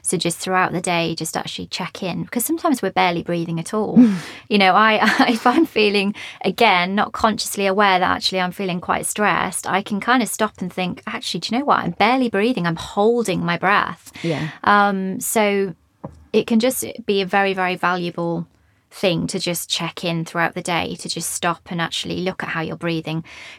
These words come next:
Speaker 1: Can I start breathing a little bit more deeply? Can I start breathing into my belly? Can I slow my breath down a little bit?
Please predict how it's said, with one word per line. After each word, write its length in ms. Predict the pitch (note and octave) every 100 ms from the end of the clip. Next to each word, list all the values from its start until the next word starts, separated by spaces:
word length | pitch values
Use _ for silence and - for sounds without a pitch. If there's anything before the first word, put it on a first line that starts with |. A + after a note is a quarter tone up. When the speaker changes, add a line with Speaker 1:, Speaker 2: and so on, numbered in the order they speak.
| -
Speaker 1:
Can 320 | - G#3+ G3
I 80 | F3+
start 280 | - - -
breathing 300 | G3 F#3 F3+
a 20 |
little 160 | F3 E3
bit 140 | -
more 180 | F3+ F3
deeply? 580 | E3 F3+ E3 - D#3 D#3+
Can 160 | - F#3
I 60 |
start 300 | F3+ - -
breathing 320 | - E3 E3 D#3+
into 240 | D#3+ -
my 80 | D#3
belly? 320 | D#3+ D#3 D#3
Can 180 | - F#3
I 80 | F3
slow 400 | - - F3+ F3
my 120 | E3
breath 260 | E3 D3+ -
down 220 | D#3+ D#3
a 40 | D#3
little 180 | -
bit? 160 | -